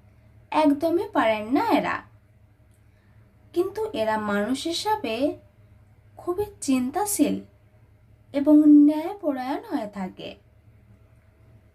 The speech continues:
এক অভূতপূর্ব ক্ষমতা রয়েছে এদের মধ্যে, যে কোনো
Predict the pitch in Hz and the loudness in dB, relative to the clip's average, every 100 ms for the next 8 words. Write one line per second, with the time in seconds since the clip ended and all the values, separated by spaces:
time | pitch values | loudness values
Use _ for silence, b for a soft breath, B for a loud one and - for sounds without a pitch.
0 | _ _ _ 277 339 339 - - 226 214 | _ _ _ -2 -2 -2 -18 -2 2 2
1 | 254 294 - 381 381 415 427 233 214 214 | 0 -6 -6 -10 -4 -4 -4 -8 -10 -8
2 | 214 285 240 254 302 - 262 269 - - | -2 -2 0 -2 -4 -4 -2 -2 -4 -10
3 | _ 302 302 302 453 349 185 160 - 190 | _ -6 -4 -4 -2 -2 -2 -6 -12 -12
4 | - - _ _ _ - _ _ - _ | -12 -18 _ _ _ -20 _ _ -20 _
5 | _ _ 196 196 269 277 - 415 | _ _ -16 -6 -2 -2 -2 -6